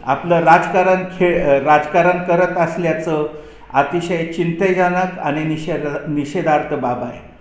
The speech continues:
मी सदर चॅनलद्वारे, सदर वाहिनीद्वारे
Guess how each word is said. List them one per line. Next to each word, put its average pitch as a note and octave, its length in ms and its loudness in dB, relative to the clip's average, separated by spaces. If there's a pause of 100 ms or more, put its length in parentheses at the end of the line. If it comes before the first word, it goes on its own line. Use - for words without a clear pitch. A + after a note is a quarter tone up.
(480)
मी E3 200 -2
सदर F3 640 0 (300)
चॅनलद्वारे, E3+ 760 2
सदर E3 360 -2
वाहिनीद्वारे D#3 800 0